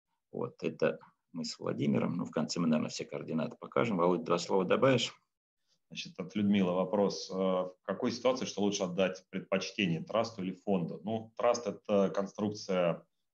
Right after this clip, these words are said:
Speaker 2: общего права, это договор, а, а не юрлицо. И в этом смысле для россиян, как представителям,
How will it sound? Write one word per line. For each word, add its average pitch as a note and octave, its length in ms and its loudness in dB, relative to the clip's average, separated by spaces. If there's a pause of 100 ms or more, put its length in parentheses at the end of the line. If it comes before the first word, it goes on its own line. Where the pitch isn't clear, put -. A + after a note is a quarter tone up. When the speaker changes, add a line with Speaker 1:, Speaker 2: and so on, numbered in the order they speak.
Speaker 2:
общего G2+ 340 0
права, B2 400 2
это F2 160 -2
договор, G2+ 600 2 (360)
а, F#2 200 -2
а G2 120 0
не G#2 140 4
юрлицо. G2 600 2
И D#2+ 60 0
в F2+ 60 -2
этом G#2 200 0
смысле A2+ 460 -4
для F#2+ 440 2 (420)
россиян, B2+ 600 0
как - 200 -4
представителям, E2+ 720 -4